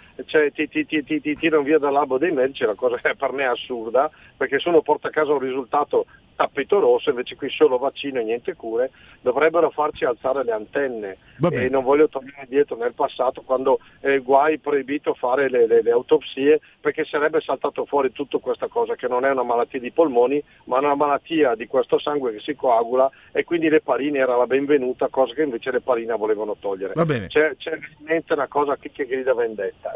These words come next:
Speaker 1: Ecco, volevo solo dire, spero che la Lega non si uniformi alle sinistre con questa, eh, eh, limiti alla, alla libertà e, e,
Speaker 2: No.
Speaker 1: e, e cose anticostituzionali, e con un Mattarella che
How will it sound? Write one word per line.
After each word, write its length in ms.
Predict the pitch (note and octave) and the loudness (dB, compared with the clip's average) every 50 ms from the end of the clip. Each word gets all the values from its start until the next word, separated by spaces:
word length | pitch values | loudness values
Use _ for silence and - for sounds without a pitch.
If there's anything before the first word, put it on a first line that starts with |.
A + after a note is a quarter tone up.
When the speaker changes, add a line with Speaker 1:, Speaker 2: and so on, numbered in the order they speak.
| B2 | -2
Speaker 1:
Ecco, 200 | A#2+ A2+ - C3 | -2 -2 -2 -2
volevo 280 | C3 C#3 C#3+ D#3+ E3+ E3 | 0 4 4 4 4 2
solo 280 | D3 - F3 F#3 F3+ D#3+ | 0 0 0 2 2 2
dire, 320 | D#3 F3 F3+ F3+ E3 - _ - _ _ | 2 0 2 0 0 -2 _ -16 _ _
spero 400 | _ - - - F#3+ G#3+ G#3+ G3 | _ -10 2 4 4 6 6 2
che 140 | - - E3+ | -2 -6 -6
la 120 | D#3 D3+ | -6 -4
Lega 480 | D3+ E3+ F#3 G3+ G#3+ G3 G#3+ G#3+ A3+ A3 - _ _ _ | -4 0 0 0 2 2 2 0 0 -2 -4 _ _ _
non 220 | _ D3 E3+ F#3+ - | _ -4 -4 -4 -4
si 140 | - - | -2 -4
uniformi 580 | G3 F#3 F#3 E3 - - - F#3 G3 F3+ D#3+ D3 | -4 -2 -2 -4 -4 -2 0 0 0 0 0 -2
alle 160 | C#3 C#3 C#3+ | -4 -4 -6
sinistre 720 | - - E3+ D#3+ - F#3+ G3+ G3 - - - F#4+ G4 G4+ - _ _ _ _ | -6 -6 -6 -2 2 2 2 2 0 -2 -2 -2 -2 -2 -4 _ _ _ _
con 180 | - E3 D3+ - | 0 0 0 4
questa, 520 | - E3+ F3 D#3 - - E3+ E3 D3+ C3+ - - _ _ | 2 2 2 2 0 0 0 2 2 0 -4 -10 _ _
eh, 100 | _ - D#3 D#3 D#3 E3 E3+ D#3+ E3+ F3 | _ -2 0 0 2 2 0 2 0 0
eh, 40 | E3+ | 0
limiti 540 | E3 D#3+ F#3 G3+ G#3 G3+ F#3+ D3+ - E3+ D#3+ | 0 0 0 0 0 0 -2 -2 0 0 2
alla, 260 | D3+ D3 D3 C#3+ C3+ | 2 2 2 0 0
alla 220 | C3+ C#3 C#3+ C#3 C#3 | 0 0 0 0 0
libertà 640 | D3 D3+ C#3+ C#3 B2+ - _ D3 D3 D#3+ E3+ E3+ | 2 2 2 2 2 0 _ 0 4 4 4 4
e, 280 | D3 C3+ C3+ A#2+ A2+ - _ _ _ _ | 2 0 -2 -2 -4 -4 _ _ _ _
e, 180 | - C#3+ C#3+ C3+ | -2 -2 0 2
Speaker 2:
No. 100 | C#3+ D3+ | 2 2
Speaker 1:
e, 160 | C#3+ C3+ D3 | 2 2 0
e 60 | D3 | 0
cose 300 | - - F3 F3 D3+ E3 | 2 2 2 2 2 2
anticostituzionali, 1160 | D3 D#3 E3 E3 - - _ - D#3+ - - - D4+ - F4 D#4+ - - - C#3+ C3+ C#3+ - - | 0 0 0 0 -4 -12 _ -4 -4 -2 -2 -6 -6 -6 -6 -8 -4 -4 -2 0 0 2 2 2
e 40 | - | 0
con 160 | - F3+ E3+ | 0 2 2
un 140 | E3+ E3 D#3+ | 4 4 4
Mattarella 540 | E3 E3 - - E3+ D3+ C3+ C#3 D3+ D#3+ D3 | 4 2 4 2 2 2 2 2 0 0 0
che 260 | - D3+ C#3+ B2+ | 0 -2 -2 -2